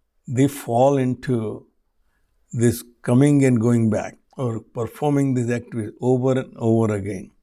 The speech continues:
The chavantite is to fall. Fall in essence, your goal was to achieve eternal bliss.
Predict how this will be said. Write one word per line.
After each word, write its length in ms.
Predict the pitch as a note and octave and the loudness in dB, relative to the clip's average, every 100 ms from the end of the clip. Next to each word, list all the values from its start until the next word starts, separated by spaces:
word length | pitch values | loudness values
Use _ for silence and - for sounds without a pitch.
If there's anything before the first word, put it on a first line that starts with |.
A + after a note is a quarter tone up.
| _ _ _ _ | _ _ _ _
The 120 | C3 | -6
chavantite 1000 | - - A#2+ D3 D#3 D#3+ D3 D3+ D3 - | -4 0 2 2 2 0 0 -2 -4 -6
is 200 | - B2 | -12 -12
to 180 | - C#3+ | -8 -8
fall. 640 | - - - A#2 F#2+ - _ _ _ _ | -8 -12 -4 -4 -4 -10 _ _ _ _
Fall 300 | - C#3+ D3+ | -4 -2 0
in 160 | D3 | 0
essence, 340 | C#3+ D3 C#3+ C3+ - _ _ - | -2 -2 -6 -8 -20 _ _ -8
your 580 | D3+ B2+ C#3+ D#3 E3+ D3+ | 0 4 6 6 4 2
goal 460 | C3 C#3+ D3 D3 | 4 4 4 2
was 220 | B2 B2+ - E3+ | 2 -2 -4 -8
to 80 | |
achieve 680 | A2+ - - C#3+ C#3+ C#3+ C#3 - A#2+ | -8 -8 -8 -4 0 2 2 -2 -12
eternal 880 | A#2+ - - C#3 C#3+ C3 C3 C3+ C3 | -12 -14 0 4 4 4 0 -2 -4
bliss. 600 | G2+ A2+ G#2+ - - | -4 -6 -6 -8 -12